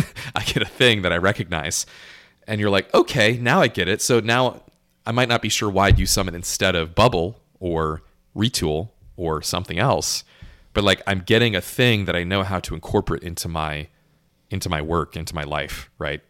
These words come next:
And it's a, it's an app, it's a, it's an A P I, it's a whatever. So, um, and I'd say on the, in, in sort of behind the curtains, like,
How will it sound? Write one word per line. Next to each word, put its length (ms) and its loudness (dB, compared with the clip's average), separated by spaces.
And 120 -8
it's 220 -8
a, 220 -8
it's 120 -16
an 80 -8
app, 320 -6
it's 200 -8
a, 160 -12
it's 120 -6
an 80 -6
A 100 -6
P 180 -6
I, 240 -6
it's 160 -12
a 60 -6
whatever. 440 -8
So, 320 -4
um, 320 -8
and 340 6
I'd 180 4
say 120 6
on 100 6
the, 140 -4
in, 120 0
in 220 -2
sort 180 4
of 40 -2
behind 280 2
the 40 -2
curtains, 560 -2
like, 300 -6